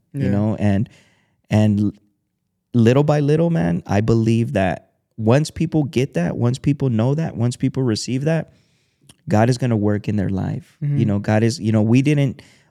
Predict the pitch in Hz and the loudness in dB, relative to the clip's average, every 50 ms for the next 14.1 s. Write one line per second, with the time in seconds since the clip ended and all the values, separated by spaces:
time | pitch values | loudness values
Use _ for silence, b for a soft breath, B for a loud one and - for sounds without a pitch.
0 | B B - 123 147 165 170 151 - - 147 143 143 - 120 110 117 120 123 120 | B B 4 4 6 4 2 0 0 -2 -2 0 0 2 2 4 4 4 4 2
1 | 104 95 113 113 - - - 110 101 - - 104 101 117 - - _ - 104 101 | 2 2 0 0 0 0 -2 -2 -2 -2 -2 -2 -2 -2 -6 -10 _ -4 -4 -4
2 | - - - - - - - 139 165 147 139 139 135 131 135 139 - 101 95 82 | -4 -4 -8 -10 -8 -8 -8 -6 -4 -2 -2 -2 -2 -4 -6 -6 -4 -4 -2 0
3 | 139 107 101 107 - - - 95 92 101 - - - - 160 160 - - 131 139 | 2 2 2 2 0 -2 -4 -6 -6 -6 -8 -10 -10 -10 -10 -12 -12 -12 -14 -12
4 | - - 107 107 104 110 107 110 107 - 113 110 - - 98 95 - - _ - | -8 -6 -4 -2 0 0 0 0 0 -2 -4 -4 -2 -2 -4 -4 -4 -8 _ -8
5 | 110 104 - - - 110 104 - - 107 107 - - - 98 98 101 - - 98 | -6 -6 -6 -4 -4 -4 -4 -4 -4 -4 -4 -4 -4 -6 -6 -6 -8 -8 -6 -4
6 | 95 95 95 92 76 - - - 82 78 - b b b b b b b b b | -4 -2 -2 -2 -4 -4 -4 -4 -4 -4 -6 b b b b b b b b b
7 | b b b b - - 110 110 104 110 110 113 113 98 98 - 110 107 107 104 | b b b b -2 2 2 2 4 2 2 2 0 0 0 2 2 4 4 2
8 | 101 - - - 107 110 107 110 110 110 80 50 - _ - - 113 123 123 101 | 0 -2 -4 -2 0 0 2 2 0 0 -2 -6 -10 _ -4 2 4 6 6 6
9 | 120 127 139 147 - 123 123 135 143 135 123 110 117 120 131 - 151 139 156 151 | 6 4 4 4 4 4 6 6 6 6 6 4 4 2 2 2 2 2 2 2
10 | 170 190 - - - _ _ _ _ _ _ _ _ _ - 117 117 113 104 113 | 2 0 -4 -8 -16 _ _ _ _ _ _ _ _ _ 4 6 6 6 6 6
11 | 117 139 127 98 123 113 104 110 107 117 135 147 175 185 202 220 - _ _ _ | 4 2 2 2 0 0 2 2 2 2 2 2 0 -2 -2 -4 -8 _ _ _
12 | _ _ _ _ _ _ _ _ _ _ _ - - 117 113 107 95 113 113 113 | _ _ _ _ _ _ _ _ _ _ _ -10 -2 2 4 4 6 6 4 4
13 | 110 110 110 104 101 - - - 104 95 90 80 71 - - - 107 95 - - | 4 4 2 2 0 -2 -4 -6 -6 -6 -6 -6 -8 -8 -6 -4 -2 -4 -4 -6
14 | - | -12